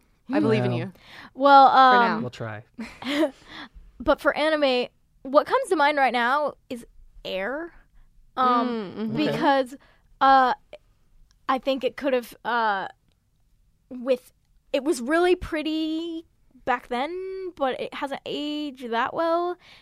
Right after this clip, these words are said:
Speaker 3: And, um, uh,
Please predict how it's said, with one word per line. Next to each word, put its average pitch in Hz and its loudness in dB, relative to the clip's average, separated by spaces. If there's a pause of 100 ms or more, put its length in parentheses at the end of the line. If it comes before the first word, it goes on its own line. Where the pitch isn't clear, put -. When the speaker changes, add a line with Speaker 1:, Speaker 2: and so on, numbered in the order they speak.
(220)
Speaker 3:
And, 262 -2
um, 233 -2 (800)
uh, 240 2